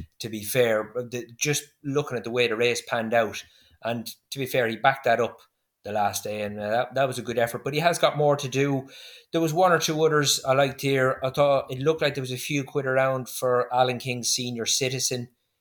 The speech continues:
He's only a seven-year-old. Tom, Tom Bellamy, who's riding stacks of winners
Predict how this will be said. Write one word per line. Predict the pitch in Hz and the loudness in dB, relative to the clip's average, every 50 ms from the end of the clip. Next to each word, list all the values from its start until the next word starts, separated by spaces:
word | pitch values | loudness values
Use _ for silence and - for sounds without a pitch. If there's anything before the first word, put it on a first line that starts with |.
| _ _ | _ _
He's | - 131 131 127 127 | -10 -8 -6 -2 -2
only | 123 123 120 | -2 -2 -2
a | 113 | -2
seven-year-old. | - - 127 123 117 113 117 113 117 117 117 117 120 117 117 - | -2 0 0 0 -2 -2 -2 0 2 2 2 2 0 -2 -4 -2
Tom, | - 127 127 123 117 117 - - | -2 -2 -2 -2 -6 -10 -10 -4
Tom | - 135 127 120 | -2 -2 -2 2
Bellamy, | 127 127 127 127 123 123 120 | 2 4 4 4 2 0 -2
who's | 117 117 113 107 | -2 -4 -4 -2
riding | 117 117 117 113 110 101 | 0 0 0 0 0 0
stacks | - - - - - 127 - - - - | 0 2 2 0 0 -4 -2 0 -2 -2
of | 123 117 | 0 -2
winners | 120 117 117 113 107 101 - - - | -2 -2 -2 -2 -2 -4 -4 -6 -8